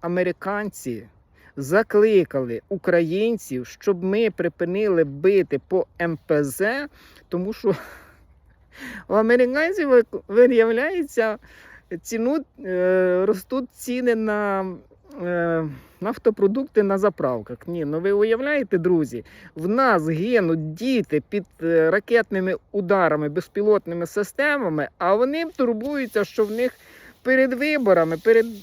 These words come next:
тим, щоб захватити їхню владу, блядь, суки, в них ростуть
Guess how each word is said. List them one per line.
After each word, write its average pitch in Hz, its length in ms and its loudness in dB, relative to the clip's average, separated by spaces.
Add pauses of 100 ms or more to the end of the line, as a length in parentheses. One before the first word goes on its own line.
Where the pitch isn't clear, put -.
(540)
тим, 269 240 -2
щоб 214 200 0 (160)
захватити 226 640 -4
їхню 233 380 -2
владу, 254 520 0
блядь, 143 340 -4
суки, 165 460 -4 (1700)
в 208 140 4
них 294 280 0
ростуть 214 420 -2